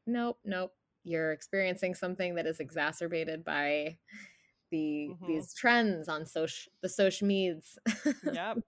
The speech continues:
Speaker 2: Everyone has negative feelings sometimes, and the people who act like they don't are gonna explode at some point. So
Speaker 1: Yeah. <laughs>
Speaker 2: you're entitled to your fifis, whatever they may be.
Speaker 1: Yes.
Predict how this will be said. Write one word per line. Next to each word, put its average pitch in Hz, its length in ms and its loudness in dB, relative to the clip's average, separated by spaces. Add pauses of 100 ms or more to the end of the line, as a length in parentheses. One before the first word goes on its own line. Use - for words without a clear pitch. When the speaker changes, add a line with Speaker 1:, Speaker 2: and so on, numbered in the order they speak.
(140)
Speaker 2:
Everyone 208 720 -2
has 190 300 -6
negative 185 300 -4
feelings 170 340 -8
sometimes, 156 460 -12
and 151 60 -12
the 151 60 -14
people 160 200 -12
who 156 60 -10
act 156 280 -8
like 156 200 -14
they 160 80 -16
don't 143 380 -10
are 151 320 -12 (1120)
gonna 160 220 -6
explode - 420 -12
at - 100 -18
some - 160 -16
point. - 240 -20 (100)
So 151 460 -8 (540)
Speaker 1:
Yeah. - 260 -8
<laughs> - 220 0
Speaker 2:
you're - 100 -2
entitled 233 460 0
to - 100 -10
your 262 120 -2
fifis, 185 560 -6
whatever 185 340 -2
they 185 140 -2
may 185 160 -2
be. 165 320 -8 (720)
Speaker 1:
Yes. - 680 0